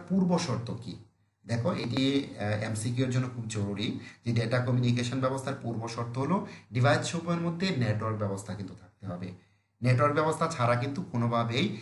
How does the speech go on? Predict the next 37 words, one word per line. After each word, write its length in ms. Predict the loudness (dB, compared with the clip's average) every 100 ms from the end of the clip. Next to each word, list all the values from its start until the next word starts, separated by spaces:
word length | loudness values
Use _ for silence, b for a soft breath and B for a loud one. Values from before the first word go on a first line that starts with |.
| B -6
এই 120 | -4
দুটি 260 | -4 0
device 420 | 2 4 4 0 0
বা 320 | 2 2 B B B
এই 120 | -4
দুইয়ের 360 | 0 2 2 0
অধিক 280 | -2 0 2
ডিভাইসের 400 | 4 4 4 2
মধ্যে 260 | 0 0
data 280 | 0 0 0
আদান 280 | 0 0 0
প্রদান 220 | -2 -4
করা 200 | -4 -2
সম্ভব 520 | -2 -2 0 0 0
নয়। 200 | 0 -4 -8 b b b 0
তাই 180 | 2 4
আমরা 220 | 4 4
এটিকে 220 | 4 4
গুরুত্ব 380 | 0 0 -2 0
দিব 280 | 0 0 0
যে 140 | 0
data 260 | 0 0 0
communication 500 | 0 0 0 -4 -6
ব্যবস্থার 360 | -6 -6 -6 -4
পূর্ব 240 | -2 -2
শর্ত 300 | -4 -6 -10 -12 -4
কি, 240 | -2 -2 B B -10
এটি 200 | -6 -4
হলো 180 | -2 0
device 300 | 2 2 0
সমূহের 280 | -2 0 0
মধ্যে 240 | 2 0
অবশ্যই 440 | -2 -2 0 0 -2
network 360 | -4 -4 -4
ব্যবস্থা 320 | -2 -2 0
থাকতে 340 | 0 -4 -10 -10
হবে। 200 | -10